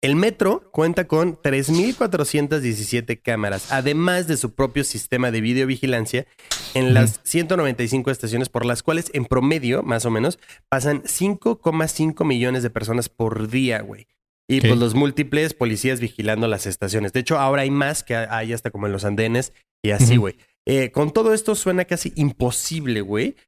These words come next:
Speaker 1: hablar de la desaparición de una persona en plena luz del día, güey.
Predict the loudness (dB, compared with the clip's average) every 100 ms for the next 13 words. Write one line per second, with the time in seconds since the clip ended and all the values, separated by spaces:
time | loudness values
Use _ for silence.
0 | _ -2 2 2 2 2 0 0 -2 -2
1 | -2 0 0 2 0 -2 -2 0 0 0
2 | -2 -2 0 0 0 0 0 0 2 2
3 | 0 -4